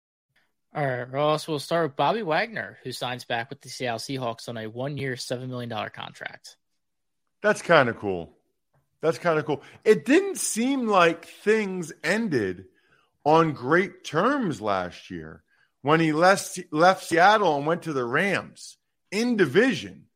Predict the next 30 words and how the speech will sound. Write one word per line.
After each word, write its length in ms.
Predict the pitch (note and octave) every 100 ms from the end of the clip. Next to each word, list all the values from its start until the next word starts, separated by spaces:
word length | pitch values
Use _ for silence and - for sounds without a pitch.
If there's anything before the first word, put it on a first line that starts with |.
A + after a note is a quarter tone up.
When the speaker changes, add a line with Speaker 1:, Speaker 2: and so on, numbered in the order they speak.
| _ _ _ _ _ -
Speaker 2:
Then 80 | A3+
he 60 |
went 200 | F4 E4
to 60 | C4+
the 100 | G#3+
Rams 400 | F#3 A#3+ C4+ A3
and 100 | G3
just 220 | G#3 -
continued 460 | G#3+ D#3 A3+ A3+ G#3
to 120 | A3
do 140 | A3+
Bobby 340 | E3+ G3 G#3 G#3
Wagner 500 | G3 G#3 G#3+ G#3 G3+
things, 440 | G#3+ C4 G3 A#2
which 180 | C#3 D#3+
is 140 | C#3+
play 340 | - E3 F#3+ G3 -
awesome. 480 | F#3 A3+ - G#2+
I 60 | G#2
mean, 160 | B2+ D3
he 160 | A3
has 180 | B3 G3+
been 440 | C#3 F3 E3+ D3+ - _ _ _
such 380 | - - A3 A3
a 60 |
good 200 | F3 F3
player 560 | C#3 C#3+ B2 A#2 A2 G#2+ _ _ _
for 120 | - C#3
so 360 | - G3 G3+
long. 640 | F#3+ D3+ B2 A2+ A2 A#2